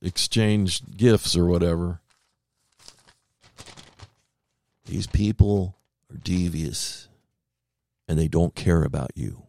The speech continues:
You need to care about yourself. Do the research. Stay on top of it.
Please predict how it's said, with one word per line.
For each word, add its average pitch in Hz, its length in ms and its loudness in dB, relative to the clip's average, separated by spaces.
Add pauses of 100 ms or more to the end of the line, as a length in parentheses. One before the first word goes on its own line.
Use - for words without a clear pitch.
(1900)
You 117 260 8
need 156 200 6
to 123 80 2
care 117 260 2
about 92 300 2
yourself. 85 840 -2 (920)
Do 117 200 4
the 123 100 2
research. 110 680 0
Stay - 260 0
on 120 240 4
top 104 340 0
of 60 140 -4
it. 60 100 -8